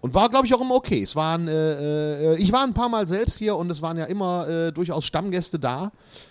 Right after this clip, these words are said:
äh, die hier den Andi bei Wind und Wetter, äh, und Regen und, äh, äh, Kälte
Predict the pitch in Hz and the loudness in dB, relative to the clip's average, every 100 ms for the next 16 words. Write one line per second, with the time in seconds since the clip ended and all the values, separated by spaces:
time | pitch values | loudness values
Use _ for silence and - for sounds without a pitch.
0 | _ - 131 147 147 139 123 151 139 131 | _ -10 0 2 2 -2 -4 -2 -2 -2
1 | 131 151 143 131 127 175 156 131 127 165 | -4 -2 0 0 0 0 0 0 -2 0
2 | 170 160 160 - 131 135 120 127 127 117 | 2 2 0 -2 -2 -2 -2 -6 -6 -4
3 | 139 156 160 160 123 131 123 - 120 127 | -2 0 0 0 0 -2 -4 -4 -2 0
4 | 117 101 117 123 - 131 156 147 135 | 0 0 0 -2 0 0 2 2 0